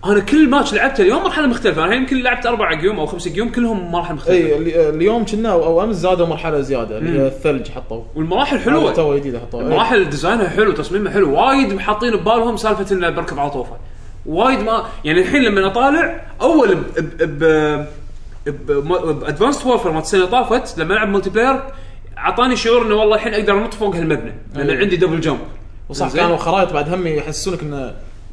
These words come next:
Speaker 2: تبي تصعد،
Speaker 1: استخدم
Speaker 2: تبي تستانس.
Speaker 1: الارتفاعات.
Speaker 2: إيه.
Speaker 1: إيه، عرفت شلون؟ الحين لا، الحين قاعد أفكر نفس، نفس تفكيري بتايتن فول.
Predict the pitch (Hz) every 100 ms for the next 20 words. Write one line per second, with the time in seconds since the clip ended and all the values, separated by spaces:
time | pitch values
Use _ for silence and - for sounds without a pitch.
0 | - - 175 165 156 117 - 254 247 214
1 | 170 185 165 165 143 170 123 - 151 160
2 | - 233 - - - - 151 156 277 285
3 | 269 - 165 - 254 214 180 190 262 262
4 | 208 226 - - - - - - 156 214
5 | - 233 - 240 220 156 156 151 196 185
6 | 151 127